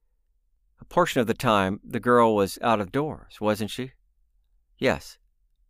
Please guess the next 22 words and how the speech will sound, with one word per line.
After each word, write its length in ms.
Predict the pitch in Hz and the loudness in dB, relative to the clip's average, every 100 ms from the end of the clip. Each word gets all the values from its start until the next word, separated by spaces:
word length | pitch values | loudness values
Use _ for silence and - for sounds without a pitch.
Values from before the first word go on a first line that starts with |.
| _ _ _ | _ _ _
So 160 | 123 | -6
far 240 | 120 170 139 | 2 4 6
as 100 | 123 | 4
I 140 | 120 | 4
know, 440 | 135 110 73 82 - | 2 0 -2 -12 -2
I 120 | 123 | 0
was 140 | 120 | 2
alone 300 | 120 127 151 | 2 4 4
in 80 | 139 | 2
the 80 | 123 | 0
house 400 | 131 104 76 - | 2 2 0 -4
the 120 | 110 | -2
larger 300 | 117 131 135 | 2 2 -2
part 240 | - 135 120 | -2 0 0
of 60 | |
the 60 | 123 | -4
time 460 | - 139 90 80 | -4 0 0 0
while 160 | 101 107 | 2 2
my 140 | 104 | 2
father 340 | 95 123 113 101 | 0 0 2 0
was 180 | 92 90 | -2 -4
away. 420 | 90 104 69 | -4 -6 -6